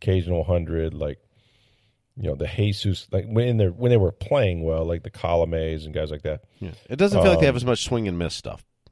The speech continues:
Speaker 2: in the back
Speaker 1: there
Speaker 2: end of
Speaker 1: you
Speaker 2: the
Speaker 1: go.
Speaker 2: bullpen.
Speaker 1: That's what I was searching for.
Speaker 2: They're
Speaker 1: Yeah,
Speaker 2: not
Speaker 1: right
Speaker 2: blowing
Speaker 1: there.
Speaker 2: the ball by you.
Speaker 1: That's correct. That's correct. They have to hit spots, and when they
Speaker 2: Mm-hmm.
Speaker 1: miss, it feels like when they miss, everything's getting, getting out and getting deep.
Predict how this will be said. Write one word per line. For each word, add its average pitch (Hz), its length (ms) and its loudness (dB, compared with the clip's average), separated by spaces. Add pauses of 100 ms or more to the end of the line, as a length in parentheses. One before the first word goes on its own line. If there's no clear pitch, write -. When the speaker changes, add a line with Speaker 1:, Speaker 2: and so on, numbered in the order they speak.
(160)
Speaker 2:
in 82 120 -6
the 76 80 -6
back 67 180 -6
Speaker 1:
there 113 120 6
Speaker 2:
end 101 80 6
of 90 60 4
Speaker 1:
you 76 60 -2
Speaker 2:
the 64 140 -4
Speaker 1:
go. 65 80 -8
Speaker 2:
bullpen. 53 60 -14 (160)
Speaker 1:
That's 101 280 4
what 80 100 2
I 73 60 -2
was 78 120 -8
searching - 320 -8
for. - 120 -4
Speaker 2:
They're 117 80 4
Speaker 1:
Yeah, 139 80 4
Speaker 2:
not 139 120 2
Speaker 1:
right - 80 4
Speaker 2:
blowing 131 180 8
Speaker 1:
there. 120 80 4
Speaker 2:
the 104 60 4
ball 98 220 6
by 76 260 0
you. 52 120 -10 (880)
Speaker 1:
That's 95 220 4
correct. - 480 -2 (420)
That's 95 240 0
correct. 76 400 0
They 101 120 6
have 113 180 4
to 107 80 4
hit 110 180 6
spots, - 540 -2
and 95 140 2
when 95 100 6
they 95 100 4
Speaker 2:
Mm-hmm. 98 120 2
Speaker 1:
miss, 131 440 6 (460)
it 98 180 0
feels 131 260 4
like 120 160 6
when 110 140 4
they 101 120 4
miss, 107 720 2
everything's 92 460 0
getting, 87 440 -2
getting 95 340 0
out 82 260 -4
and 82 160 -6
getting 82 240 -4
deep. 76 260 -8